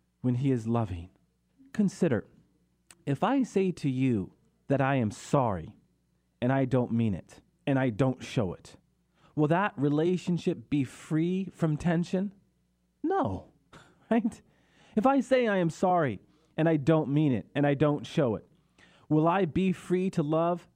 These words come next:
that person I am saying sorry to? No. Friction is tangible. This is why reconciliation is existential, huh? Contrition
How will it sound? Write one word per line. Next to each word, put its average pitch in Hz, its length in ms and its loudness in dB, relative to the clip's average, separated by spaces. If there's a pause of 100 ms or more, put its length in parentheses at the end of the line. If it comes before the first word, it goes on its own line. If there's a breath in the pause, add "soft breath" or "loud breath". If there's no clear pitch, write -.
(260)
that 151 260 -2
person 165 380 -2
I 151 100 0
am 143 140 -2
saying 139 320 -2
sorry 135 400 -2
to? 165 340 -2 (720)
No. 131 540 -2 (1000)
Friction 202 640 -2 (160)
is 143 520 0
tangible. 156 800 0 (800)
This 160 180 -2
is 135 100 -2
why 127 200 2
reconciliation 123 1000 0
is 113 300 -4 (460)
existential, 127 920 -6
huh? 135 200 -2 (480)
Contrition 180 880 -2